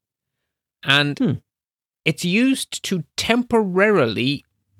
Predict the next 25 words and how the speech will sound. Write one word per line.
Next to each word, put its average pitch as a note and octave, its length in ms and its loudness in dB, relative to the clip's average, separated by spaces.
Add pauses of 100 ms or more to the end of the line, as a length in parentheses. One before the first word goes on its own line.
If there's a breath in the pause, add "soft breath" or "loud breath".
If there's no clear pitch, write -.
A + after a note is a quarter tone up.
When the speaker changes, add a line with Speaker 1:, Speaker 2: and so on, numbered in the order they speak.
(100)
Speaker 1:
upgrade D#3+ 760 2
primitive D3 500 2
values A#2 540 0
into C3+ 440 0
objects A#2+ 640 -2 (360)
as A#2+ 260 0
needed. A#2+ 720 -4 (1600)
And B2 600 2 (100)
we'll C#3 160 2
also E3 240 2
see D3+ 160 2
that C3+ 140 2
E D3 160 6
S C3 120 0
six C3+ 280 0
made B2 320 0 (140)
auto B2+ 220 4
boxing A#2+ 460 -2
even B2 320 -2
cooler A#2 300 0
than A2+ 180 -4
it A2 100 -4
already A2 240 -4
was. A#2 440 -4
So C#3+ 440 2